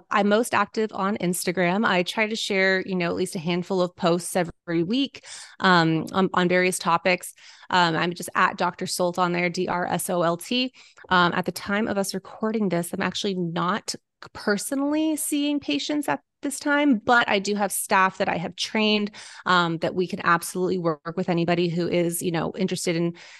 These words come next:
testing some of this stuff, diving deeper into some of this stuff. So we absolutely have that available.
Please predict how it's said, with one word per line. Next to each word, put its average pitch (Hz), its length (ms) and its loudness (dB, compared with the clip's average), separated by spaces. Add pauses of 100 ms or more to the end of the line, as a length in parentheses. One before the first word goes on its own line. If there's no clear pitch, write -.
(140)
testing 254 320 2
some 247 180 0
of 240 60 0
this 240 120 -2
stuff, 233 280 2
diving 202 300 2
deeper 196 260 -2
into 196 160 0
some 196 220 -2
of 190 80 -2
this 190 160 -6
stuff. 190 260 -2
So 185 220 2
we 175 320 -2
absolutely 175 380 -4
have 175 240 2
that 175 240 4
available. 190 600 2